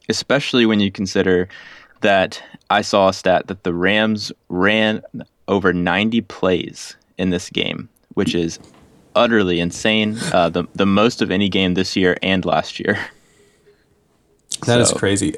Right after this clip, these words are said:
Speaker 2: I'll, I
Speaker 1: that's,
Speaker 2: mean, Jared
Speaker 1: that's
Speaker 2: Goff
Speaker 1: bad.
Speaker 2: had sixty-one passing attempts.
Speaker 1: Yeah, that's, that's pretty nuts.
Speaker 2: In
Speaker 1: Um,
Speaker 2: regulation.
Speaker 1: in this game, uh, it, this is a great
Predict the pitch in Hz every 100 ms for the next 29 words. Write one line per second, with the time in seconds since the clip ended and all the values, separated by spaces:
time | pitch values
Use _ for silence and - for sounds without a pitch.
0 | - 127 - 98 139 131 143 143 131 143
1 | 143 131 104 - 156 - 165 127 131 131
2 | 117 98 120 - - - - - - _
3 | _ - 87 87 85 95 - 98 92 -
4 | 92 87 85 - 127 110 92 110 95 -
5 | - - - - - - - 104 165 -
6 | 120 113 104 - 101 95 131 - 143 202
7 | 160 95 95 98 -